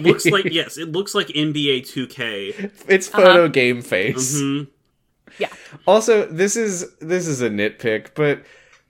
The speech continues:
Speaker 2: the whole idea here is that this is, like, a thing because he's running so fast.
Speaker 3: Mm-hmm.
Speaker 2: But he stops and he stands still.
Speaker 3: Yes.
Speaker 2: And he, like, runs forward and backward a little, and it, like, rotates like a fucking, like, a viewfinder,
Speaker 1: Mm-hmm.
Speaker 2: what are those called from the nineties?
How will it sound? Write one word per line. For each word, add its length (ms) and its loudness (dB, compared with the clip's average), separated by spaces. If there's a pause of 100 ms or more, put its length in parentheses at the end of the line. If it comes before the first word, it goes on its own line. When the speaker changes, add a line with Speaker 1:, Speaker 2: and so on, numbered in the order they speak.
(240)
Speaker 2:
the 280 -4
whole 280 4
idea 500 2
here 340 0
is 180 -2
that 220 0
this 200 -4
is, 200 -2
like, 180 2
a 80 2
thing 300 -4
because 320 -6
he's 180 -6
running 380 -4
so 240 0
fast. 600 -6 (380)
Speaker 3:
Mm-hmm. 300 0
Speaker 2:
But 320 0 (220)
he 320 -8
stops 1080 -4
and 160 2
he 100 -2
stands 640 0
still. 720 2 (240)
Speaker 3:
Yes. 240 -8
Speaker 2:
And 120 2
he, 180 0
like, 260 6
runs 500 2
forward 560 0
and 160 -4
backward 440 0
a 40 4
little, 380 2
and 120 0
it, 80 -4
like, 220 0
rotates 720 -2
like 260 -2
a 220 0
fucking, 800 -6
like, 320 -8
a 560 -6
viewfinder, 1040 -2
Speaker 1:
Mm-hmm. 100 -6
Speaker 2:
what 100 -2
are 60 -2
those 220 -4
called 540 0
from 280 -10
the 80 -6
nineties? 640 -6